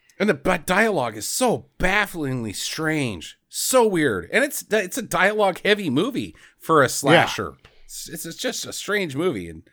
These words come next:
Speaker 1: it stinks. I love it. Damn.
Speaker 2: Absolutely do. And I'm so glad that Vinegar Syndrome got a hold of the X-rated version and re-, re-, remastered it.
Speaker 1: Yeah, totally.
Speaker 2: This is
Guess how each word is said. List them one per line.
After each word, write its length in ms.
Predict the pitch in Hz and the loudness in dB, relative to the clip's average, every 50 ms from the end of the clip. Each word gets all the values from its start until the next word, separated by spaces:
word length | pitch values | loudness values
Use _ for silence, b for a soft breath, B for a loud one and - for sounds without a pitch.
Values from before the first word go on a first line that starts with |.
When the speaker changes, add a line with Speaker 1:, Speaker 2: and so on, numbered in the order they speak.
| _ _ _ _ _ _ _ _ _ _ _ _ _ | _ _ _ _ _ _ _ _ _ _ _ _ _
Speaker 1:
it 120 | - 262 | -6 -4
stinks. 540 | - - - 233 294 247 - - - - - _ _ _ - | -4 0 2 2 2 2 0 -6 -12 -16 -18 _ _ _ -2
I 60 | 135 | 2
love 200 | 165 175 220 247 | 4 4 4 4
it. 160 | 180 - - _ _ _ _ _ _ _ _ _ _ _ _ | 2 -2 -6 _ _ _ _ _ _ _ _ _ _ _ _
Damn. 220 | 170 202 214 - - _ _ _ _ _ _ _ _ _ _ _ _ _ _ _ _ _ _ _ _ _ b b b b b b b b b _ _ _ - _ _ _ _ _ _ _ - - - | 0 0 0 0 -2 _ _ _ _ _ _ _ _ _ _ _ _ _ _ _ _ _ _ _ _ _ b b b b b b b b b _ _ _ -20 _ _ _ _ _ _ _ -12 -4 2
Speaker 2:
Absolutely 920 | 139 143 151 151 143 - - 120 113 107 120 165 180 180 160 180 190 180 | 4 6 6 4 4 2 0 0 2 6 8 8 8 10 10 8 8 8
do. 440 | 156 143 147 139 127 117 110 104 104 - | 6 6 6 6 8 8 6 4 4 6
And 140 | 143 160 170 | 6 8 8
I'm 160 | 175 170 165 | 8 8 6
so 800 | 151 - - - 175 190 214 220 226 226 214 208 202 196 190 180 | 6 4 6 8 8 10 12 12 12 12 12 12 12 10 8 6
glad 800 | 156 147 151 143 139 147 156 165 165 165 165 156 156 143 139 120 | 2 2 2 4 6 6 8 8 8 8 8 8 8 6 4 4
that 160 | 113 131 123 | 4 4 4
Vinegar 560 | 113 107 131 139 143 143 143 131 123 131 127 117 | 6 6 8 8 10 10 8 8 8 8 6 6
Syndrome 600 | - - 123 123 123 127 110 120 120 117 117 117 | 4 4 6 6 6 6 6 6 6 6 6 6
got 260 | 104 104 104 110 113 | 6 4 4 4 4
a 80 | 110 110 | 4 2
hold 280 | 101 107 104 101 98 | 4 4 4 4 4
of 120 | 104 104 95 | 2 2 2
the 160 | 101 98 104 | 2 2 4
X-rated 560 | 95 92 - - - 101 98 98 98 98 95 | 2 2 0 0 2 2 4 4 4 2 2
version 420 | 85 95 92 90 90 80 92 90 87 | 0 0 0 0 -2 -2 -2 -4 -4
and 140 | 85 85 | -4 -4
re-, 160 | 82 82 85 92 | -6 -4 -4 -2
re-, 320 | 92 92 90 92 92 98 | -2 -2 -4 -4 -4 -2
remastered 680 | 98 98 98 95 87 85 82 82 82 - - 73 69 | 0 0 0 0 0 -2 -4 -4 -4 -4 -6 -8 -10
it. 160 | 69 69 - - - | -12 -14 -18 -16 -12
Speaker 1:
Yeah, 280 | 110 107 95 92 87 - _ _ _ _ | -8 -8 -6 -6 -8 -10 _ _ _ _
totally. 240 | - - 92 98 107 | -14 -10 -4 4 6
Speaker 2:
This 200 | 131 143 - - | 6 6 6 4
is 320 | 117 101 90 82 - - | 2 0 0 -4 -6 -10